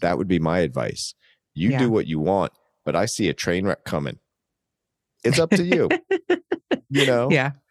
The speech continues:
Speaker 2: Yeah,
Speaker 1: And then
Speaker 2: absolutely.
Speaker 1: the other, and the, and I am telling you right now,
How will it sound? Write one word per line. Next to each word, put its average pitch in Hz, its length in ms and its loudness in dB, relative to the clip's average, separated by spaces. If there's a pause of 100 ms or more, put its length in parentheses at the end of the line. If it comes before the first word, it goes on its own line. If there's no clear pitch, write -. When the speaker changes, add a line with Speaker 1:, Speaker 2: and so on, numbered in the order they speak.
(320)
Speaker 2:
Yeah, 143 260 0 (160)
Speaker 1:
And 127 220 2
then - 0 -
Speaker 2:
absolutely. 139 380 2 (760)
Speaker 1:
the 127 180 2
other, 165 280 2 (380)
and 117 240 0
the, 135 200 2
and 104 120 2
I 98 120 2
am 113 160 0
telling 104 300 0
you 76 100 -2
right 82 220 0
now, 71 300 -6